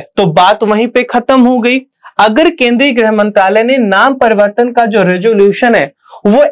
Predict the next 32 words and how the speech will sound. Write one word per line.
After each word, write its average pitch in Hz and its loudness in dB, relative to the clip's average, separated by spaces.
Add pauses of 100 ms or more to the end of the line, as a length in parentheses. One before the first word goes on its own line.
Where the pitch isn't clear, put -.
accept 311 -4
कर 226 2
लिया 196 0 (280)
तो 277 2
फिर 302 0 (340)
Home 277 2
Ministry 254 0 (220)
अलग 302 2
अलग 240 0
जो 247 -2
मंत्रालय 196 0
हैं, 240 -2
जो 202 0
संगठन 202 -2
है, 254 0 (120)
उनके 254 0
पास 240 0 (400)
एनओसी 262 2
के 269 0
लिए 226 0
उस 262 -2
resolution 208 2
को 214 0
भेजती 160 0
है। 156 0 (300)
अब 180 2
आप 208 0
कहेंगे 226 0
सर 254 -2
एनओसी 190 -2
क्या 233 0
है? 254 -4